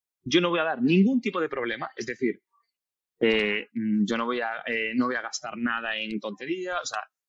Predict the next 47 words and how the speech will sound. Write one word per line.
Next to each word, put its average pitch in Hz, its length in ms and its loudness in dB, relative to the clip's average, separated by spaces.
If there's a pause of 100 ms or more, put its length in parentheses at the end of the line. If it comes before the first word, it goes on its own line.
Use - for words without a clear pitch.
(160)
yo 139 180 4
voy 196 100 4
a, 202 140 0 (460)
lo 139 120 2
único 165 160 2
que 151 80 -2
voy 151 60 -2
a 147 60 -6
gastar 143 300 -8
es, - 300 -10 (340)
vais 120 200 0
a 123 80 -4
pagar 110 400 -4
la, 107 380 0
la 107 220 -6
casa, 143 320 -2
obviamente, 175 580 -2 (480)
lo - 140 -2
que - 100 -14
ya 107 100 -6
pagáis, 165 400 -2
es 110 80 -6
decir, 110 260 -2
me 107 100 -6
vais 107 160 -6
a 110 40 -6
dar 117 120 -6
casa, 196 280 -6 (580)
y, 120 160 6 (120)
y - 40 2
pagáis 113 320 -6
comida, 120 440 -2 (560)
pero 110 140 4
yo 113 140 4
no 123 100 0
voy 131 140 0
a 135 120 -2
pagar, 117 340 -8
es 110 100 -4
decir, 110 220 0
si 98 140 -10
quiero 110 160 -4
comer 120 220 -6
fuera, 143 280 -6
pues 139 180 -10
no 101 100 -8
como, 180 360 -6